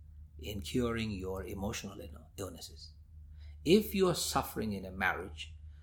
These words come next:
why suffer silently? Go to somebody who's an expert.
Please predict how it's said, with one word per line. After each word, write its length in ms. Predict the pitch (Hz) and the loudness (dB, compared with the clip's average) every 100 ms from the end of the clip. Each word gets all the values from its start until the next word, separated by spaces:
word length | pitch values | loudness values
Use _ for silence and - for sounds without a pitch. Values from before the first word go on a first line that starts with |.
| - - | -14 4
why 320 | 117 143 190 | 8 8 8
suffer 320 | - 120 156 | 4 2 2
silently? 600 | 214 196 156 104 - - - - - - - - - - - | 4 4 4 -4 -8 -14 -16 -18 -18 -16 -14 -14 -16 -18 -4
Go 140 | - 214 | 8 8
to 120 | 262 | 10
somebody 300 | 240 190 160 | 6 6 4
who's 160 | 113 107 | 2 0
an 100 | 98 | -2
expert. 500 | - - - - | -2 -8 -8 -10